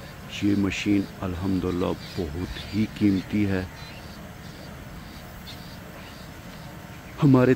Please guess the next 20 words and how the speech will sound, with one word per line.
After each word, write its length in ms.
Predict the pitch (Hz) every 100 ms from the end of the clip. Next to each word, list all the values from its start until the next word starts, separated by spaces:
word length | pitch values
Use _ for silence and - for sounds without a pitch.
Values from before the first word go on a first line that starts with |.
| -
तेल 200 | 127 120
से 180 | - 147 -
अच्छी 280 | 131 - 139
खुशबू 560 | - 123 - 107 113 101
आए, 120 | 98
इसीलिए 560 | - - 120 110 110 113
हम 240 | 110 110
इन 120 | 120 113
सरसों 440 | - 98 - 110 104
के 100 | 110 104
बीजों 340 | 101 95 101
में 140 | 101 110
सूखा 440 | - 107 - 107
धनिया 400 | 92 101 92 92 95
मिला 280 | 95 98 98
रहे 320 | 95 98 95
हैं। 160 | 92 95 - - - - - - - - - - - - - - - - - - - - - - - - - - - - - - - - - - - - - - - - - - - - - - - - - - -
और 200 | 120 - 120
अब 200 | 120 110
मिलाएंगे 560 | 113 110 107 107 107